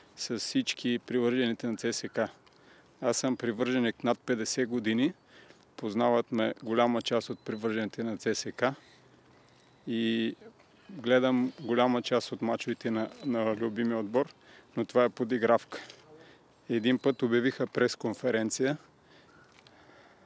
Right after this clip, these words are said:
отложиха я вчера в последния момент, днеска никой не се яви.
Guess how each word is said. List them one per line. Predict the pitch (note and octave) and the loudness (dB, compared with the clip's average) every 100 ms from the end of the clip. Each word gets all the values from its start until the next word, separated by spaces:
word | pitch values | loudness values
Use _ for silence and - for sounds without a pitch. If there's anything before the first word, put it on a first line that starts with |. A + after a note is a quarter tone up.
| - - | -20 -20
отложиха | B2 - B2 A#2+ B2 C3+ | -18 2 4 4 2 2
я | B2+ | 0
вчера | - - C3 B2 | 0 2 4 4
в | |
последния | - A2+ C3 B2+ A#2 | 2 -2 2 4 4
момент, | B2 C#3+ - - - - | 2 0 -2 -14 -20 -2
днеска | C3 - C3 | 0 2 2
никой | A#2+ A#2+ B2 | 2 2 0
не | A2+ | 0
се | - A#2+ | 0 2
яви. | A2 G#2+ G2 | 2 2 -6